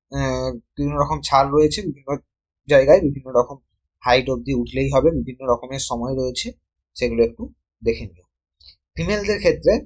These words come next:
জেনারেল ফিমেলদের ক্ষেত্রে একশো মিটার রানিংটা হবে পনেরো সেকেন্ডে, লিফটিংটা হবে, যেটা পঞ্চাশ কেজির লিফটিং, সেটা হবে পঁয়ত্রিশ সেকেন্ডে, পোল ক্লাইম্বিংটা ছ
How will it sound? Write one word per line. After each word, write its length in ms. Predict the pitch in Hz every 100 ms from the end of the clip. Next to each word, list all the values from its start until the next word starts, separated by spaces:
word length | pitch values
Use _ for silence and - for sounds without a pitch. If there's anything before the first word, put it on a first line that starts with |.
| -
জেনারেল 340 | 143 160 180 175
ফিমেলদের 420 | 160 156 151 156
ক্ষেত্রে 300 | 147 156 - 233 -
একশো 180 | 139 -
মিটার 280 | 170 165 165
রানিংটা 320 | 147 160 156 156
হবে 160 | 160 156
পনেরো 280 | 131 139 160
সেকেন্ডে, 440 | 160 160 165 165 208 _ _ _ _ _ _ _ _ _
লিফটিংটা 560 | 143 175 - 196 180 185
হবে, 240 | 160 156 180 202
যেটা 160 | 143 135
পঞ্চাশ 300 | 139 143 160
কেজির 240 | 160 156 156
লিফটিং, 300 | 147 - 143 156 _ _
সেটা 200 | - 123
হবে 160 | 139 147 151
পঁয়ত্রিশ 360 | 135 143 160 175
সেকেন্ডে, 400 | 165 160 156 160 165 _ _ _ _ _ _ _ _ -
পোল 160 | 185 214
ক্লাইম্বিংটা 580 | 190 175 170 170 165 175
ছ 20 | 180